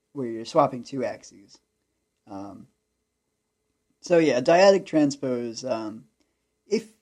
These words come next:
yeah, if you're really working on those rank eight arrays and your data is eight-dimensional, then you're probably gonna need some pretty complicated transposes at some point.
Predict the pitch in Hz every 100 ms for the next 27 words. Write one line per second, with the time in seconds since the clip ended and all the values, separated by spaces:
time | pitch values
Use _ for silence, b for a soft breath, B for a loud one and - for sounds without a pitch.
0 | _ 165 151 131 160 143 156 190 185 165
1 | 165 165 143 135 127 123 123 - _ 131
2 | 143 143 143 127 127 131 120 123 127 127
3 | 120 _ 135 139 131 127 143 131 131 135
4 | 123 113 101 _ _ _ _ - 139 131
5 | 123 127 147 185 180 156 147 143 143 143
6 | - 127 120 - _ _ 165 135 139 131
7 | 127 131 104 - 147 131 127 98 104 110
8 | - 127 123 107